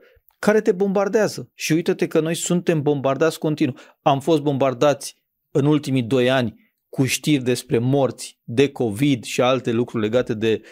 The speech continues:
acest virus și acum suntem bombardați despre bom-, cu bombardamentele din Ucraina. Și nu e rău că avem acces la informație. Și nu vreau să spun asta.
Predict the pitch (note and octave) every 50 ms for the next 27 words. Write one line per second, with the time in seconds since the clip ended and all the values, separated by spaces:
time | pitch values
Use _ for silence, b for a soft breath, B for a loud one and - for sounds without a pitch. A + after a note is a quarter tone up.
0 | B B B B - A#2 - - C3+ A#2+ G#2+ B2 B2+ A2 A#2+ F3+ B3 - - B
1 | B B B B B - - F3 D#3 D#3 A#3 G#3 G#3 - G3 F#3 - G3+ F3+ E3
2 | D3 D#3 D#3 C#3+ B2+ C#3 C3+ B2 A2 A#2 C#3+ F#3+ F#3 - - - _ _ _ _
3 | _ _ _ _ _ _ _ _ _ _ _ _ _ _ _ - D3 C#3 F3 F3+
4 | - D#3+ D3 C#3+ D3+ C#3+ - - _ _ _ - G3+ F#3 F3+ E3+ D3+ D3+ D3+ C#3
5 | C#3+ D3 E3 F#3 F3 F3 E3 D#3+ D#3 D#3 D#3 D3+ - - D#3+ D#3+ D#3+ B2 G#2 -
6 | B B B B B - - - D#3 D3 D3+ - D3+ C3+ D3+ F3+ G3+ A3 A3 G#3+
7 | A3 F#3+ D#3+ E3 D#3+ C#3+ C3 - - C3 B2+ A#2 B2 A#2 A2+ A2 - - A2 G#2+
8 | A2+ G#2+ G2 - - - - - _ _ _ _ _ - - - C#3+ D3 C#3 -
9 | C#3 C3 B2+ C3+ D3+ D#3+ F3+ F3+ F3 F3+ - - - D#3 D3 C3 A#2+ A#2 - -
10 | - - -